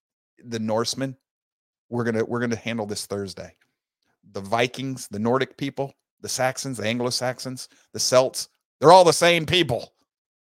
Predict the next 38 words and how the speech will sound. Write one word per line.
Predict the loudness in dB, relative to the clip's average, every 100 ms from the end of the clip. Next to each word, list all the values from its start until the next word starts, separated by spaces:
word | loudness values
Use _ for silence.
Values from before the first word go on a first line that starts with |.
| _ _ _ _ _ _ _ _ _ -14
It's | -12 -10
just | -10 -10
over | -10 -10
time | -8 -6 -4
they | -4 -6
acquired | -6 -4 -4 -8
different | -14 -14 -14
names. | -10 -8 -6 -8 -12 -16 _ _ _ _ _ -10
And | -6 -4
the, | -6
the | -8
easiest | -8 -8 -8 -8 -6
one, | -6 -8
we | -6 -4
can | -4 -6
trace | -2 0 0 -2 -8 -8
this, | -6 -4 -6 -8
the | -10 -8
Saxons | -4 -2 -2 -6 -10 -10
come | -6 -6
from | -6 -6
the | -4
Celts. | -2 -2 -4 -14 -16 _ _ _ 0
Why | 2
is | 4
that | 0 -2
important? | -4 -8 -10 -18 _ _ _ _
'Cause | -14
Saxon | -10 -8 -10 -10 -12
is | -14
just | -14 -14 -14
a |
variation | -10 -8 -8 -8 -10 -12
of | -12
the | -10
name | -10 -10 -10 -4
Isaac. | -2 -2 -8 -14 -20 _ _ _ _ _ _ _ _ _ _ _ _
What? | -8 -2 0 -2 _